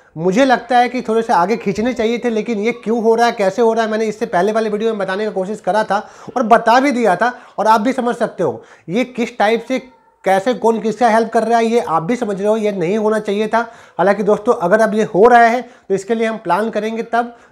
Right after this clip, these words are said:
जब ये थर्ड राउंड की रिपोर्टिंग हो जाएंगी, क्योंकि वैकेंसी तो ये बता ही नहीं रहे हैं, आप प्लान कैसे करोगे? ना आप कर पाओगे, ना हम कर पाएंगे। हालांकि फिर से इस, इन्होंने क्या करा है, सात तारीख को या आठ तारीख को ये बता रहे हैं कि वैकेंसी हम बताने वाले हैं। भाई, आप बताओगे तब तो, ये तो पहले राउंड में भी बता के रखा था कि मैं बताऊँगा।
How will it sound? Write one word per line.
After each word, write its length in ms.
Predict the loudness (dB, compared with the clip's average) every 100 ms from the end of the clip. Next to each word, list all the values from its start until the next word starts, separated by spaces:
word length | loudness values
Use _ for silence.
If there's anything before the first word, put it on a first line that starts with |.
| 0
जब 200 | 0 2
ये 100 | -2
थर्ड 220 | -2 0
राउंड 220 | 0 0
की 80 | -2
रिपोर्टिंग 420 | -2 -2 -4 -2
हो 160 | -2 0
जाएंगी, 300 | 0 0 -6
क्योंकि 180 | -6
वैकेंसी 460 | -4 -4 -2 -4 -4
तो 120 | -4
ये 80 | -4
बता 200 | -2 0
ही 100 | 2
नहीं 120 | 2
रहे 100 | 0
हैं, 140 | -2 -6 -4 0
आप 140 | 0
प्लान 240 | 4 2 4
कैसे 240 | 0 0
करोगे? 360 | 0 0 0 -4 -8 -6
ना 100 | -2
आप 260 | 4 2 2
कर 120 | 0
पाओगे, 320 | 4 4 2
ना 100 | -2
हम 220 | -4 -4
कर 140 | -4 -2
पाएंगे। 420 | -2 -2 -6 -10 -10 0
हालांकि 260 | 0 0
फिर 220 | -2 -2 -2
से 240 | -2 -2
इस, 280 | -6 -8 -6
इन्होंने 300 | -2 -2 -2
क्या 160 | -2
करा 200 | -2 0
है, 280 | 2 0 -2 -12 -20 _
सात 300 | 0 2 2
तारीख 220 | -4 -4 -4
को 60 |
या 140 | 0 2
आठ 200 | 0 -2
तारीख 200 | -4 -2
को 60 |
ये 80 | -4
बता 240 | -4 -2
रहे 120 | -2 -4
हैं 40 |
कि 80 | -6
वैकेंसी 520 | -6 -4 -4 -4 -6
हम 120 | -6 -6
बताने 320 | -4 -2 -2
वाले 240 | -2 -4
हैं। 120 | -6 -10 -20 -2
भाई, 100 | 0
आप 100 | 0
बताओगे 480 | 0 2 4 4 4
तब 140 | -2
तो, 140 | -4 -4
ये 100 | -4
तो 120 | -4
पहले 240 | 0 2
राउंड 160 | 2 0
में 100 | 0
भी 120 | -2
बता 120 | -2
के 100 | 0
रखा 220 | -2 -4 -6
था 80 |
कि 100 | -6
मैं 140 | -6 -6
बताऊँगा। 420 | -4 -4 -4 -6